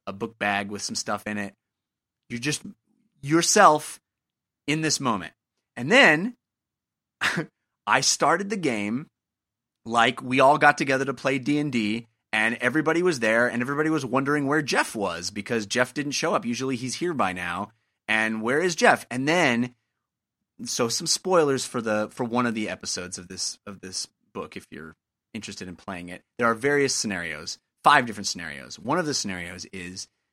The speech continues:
this meteor shower causes radiation and it causes things to come back from the dead. So everybody's hanging out at the thing, and then meteors start landing in the yard that are glowing green.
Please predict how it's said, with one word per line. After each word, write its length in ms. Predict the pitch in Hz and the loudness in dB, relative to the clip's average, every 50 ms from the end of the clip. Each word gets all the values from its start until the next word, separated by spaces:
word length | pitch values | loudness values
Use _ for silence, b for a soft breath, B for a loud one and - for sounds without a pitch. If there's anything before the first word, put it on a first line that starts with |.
| _ _ | _ _
this 180 | 123 120 - - | -6 -6 -6 -6
meteor 560 | 123 117 135 180 226 254 226 170 113 92 85 | -6 -4 -2 0 0 2 0 0 -2 -2 -4
shower 640 | - - - - 78 85 78 80 76 78 90 113 117 _ _ _ _ _ | -4 -4 -4 -4 -4 -6 -8 -10 -10 -10 -10 -12 -14 _ _ _ _ _
causes 380 | - - 104 98 101 113 104 104 | -6 -4 -4 -4 -4 -6 -8 -6
radiation 760 | 107 107 107 110 104 98 98 98 95 - - 95 92 95 - - | -4 -4 -2 -2 -2 -4 -4 -4 -6 -6 -6 -8 -8 -10 -10 -12
and 100 | 98 98 | -14 -14
it 60 | 92 | -14
causes 380 | - - 98 95 98 101 95 | -10 -8 -8 -8 -8 -10 -12
things 280 | - - 95 95 95 - | -12 -12 -12 -12 -12 -14
to 100 | - 101 | -14 -16
come 220 | - - 95 92 | -14 -12 -12 -10
back 200 | 87 87 85 85 - _ | -8 -8 -8 -8 -10 _
from 140 | - 101 101 | -10 -8 -8
the 60 | 107 | -6
dead. 340 | 139 170 220 196 87 - - _ _ _ _ _ _ _ _ - | -4 -2 -2 -2 -4 -6 -12 _ _ _ _ _ _ _ _ -4
So 360 | - 139 127 127 131 131 - - | 0 2 2 4 2 0 -2 -2
everybody's 440 | 131 139 151 160 151 160 160 151 | 0 0 0 0 0 0 0 0
hanging 300 | 127 110 120 131 139 139 | -2 -2 -2 -2 -2 0
out 300 | 127 123 123 127 139 - - _ _ _ - | 2 2 2 2 0 0 -6 _ _ _ -6
at 160 | - 117 - | -6 -6 -6
the 60 | 131 | -10
thing, 520 | 117 - - 190 180 131 117 120 127 135 - _ | -8 -4 -2 0 0 0 0 -2 -4 -6 -8 _
and 140 | - 117 120 | -6 -4 -2
then 200 | 120 120 120 120 | -2 -2 -4 -4
meteors 460 | 127 147 160 180 185 151 120 110 101 | -6 -6 -6 -4 -4 -4 -4 -2 -4
start 380 | - - - 113 95 98 - - | -4 -4 -2 -2 -2 -2 -4 -6
landing 440 | 107 110 110 107 107 104 107 104 107 | -6 -6 -4 -2 -2 -2 -2 -4 -4
in 140 | 107 101 | -4 -6
the 80 | 101 98 | -6 -6
yard 600 | 95 98 127 165 147 104 95 92 92 95 95 95 - _ _ _ _ - | -2 0 2 2 4 2 2 0 -2 -4 -6 -10 -14 _ _ _ _ -4
that 80 | 117 | -4
are 80 | 110 107 | -2 -2
glowing 500 | 107 110 113 117 120 117 113 110 107 104 | -4 -4 -4 -2 -2 -2 -2 -4 -4 -6
green. 460 | 101 120 175 202 143 98 85 82 87 | -4 -2 0 0 0 0 -4 -8 -12